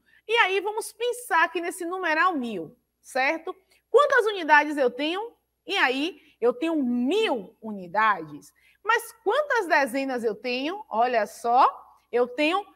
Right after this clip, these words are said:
cem unidades. Quantas centenas eu tenho? Eu tenho dez centenas. E quantos milhares eu tenho? Eu tenho um só milhar. Facinho, agora que a gente já tá treinando isso, já tem um tempinho, não tá fácil?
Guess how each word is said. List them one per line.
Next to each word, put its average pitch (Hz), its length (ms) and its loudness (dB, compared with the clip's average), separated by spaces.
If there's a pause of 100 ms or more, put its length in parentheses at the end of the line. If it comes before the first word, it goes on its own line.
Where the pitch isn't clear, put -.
(120)
cem 339 920 -2
unidades. 220 840 -2 (280)
Quantas 392 440 4
centenas 339 640 -2
eu 269 120 2
tenho? 226 480 -4
Eu 214 100 0
tenho 214 500 -6
dez 208 640 -4
centenas. 185 920 -14 (240)
E 311 140 -4
quantos 311 500 -2
milhares 294 460 -2
eu 277 120 -2
tenho? 254 260 -8
Eu 214 40 -10
tenho 240 240 -8 (160)
um 262 340 -4 (260)
só 240 460 2 (280)
milhar. 208 1600 0 (300)
Facinho, 359 640 -2
agora 254 240 2
que 269 60 -4
a - 20 -4
gente 294 80 -4
já 285 100 0
tá 277 100 2
treinando 269 480 0
isso, 277 240 -8
já 285 140 2
tem 285 180 -4
um 349 80 -6
tempinho, 277 540 -4
não 233 100 -10
tá 226 160 -2
fácil? 320 480 2